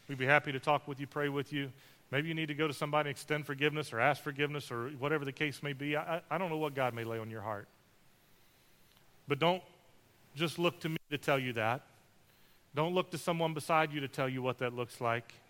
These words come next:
Look to him. Take some time in relationship. As the band sings its first song, I would ask you just to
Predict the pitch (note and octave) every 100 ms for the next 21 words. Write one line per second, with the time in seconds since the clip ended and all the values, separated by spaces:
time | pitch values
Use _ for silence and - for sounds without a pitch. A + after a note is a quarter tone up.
0 | C3 C#3+ - D3 B2+ G#2+ F2+ F#2 _ _
1 | - _ _ - _ _ _ - _ _
2 | - - - D3 C#3+ G#3 G3 F3 E3 D3+
3 | D3+ D3 C3+ - C3 B2 C3 C#3 E3+ F3+
4 | F3+ D#3 C#3+ - D3+ - D3 C#3 B2+ D3
5 | F#3 D#3+ - C#3+ D3 - C#3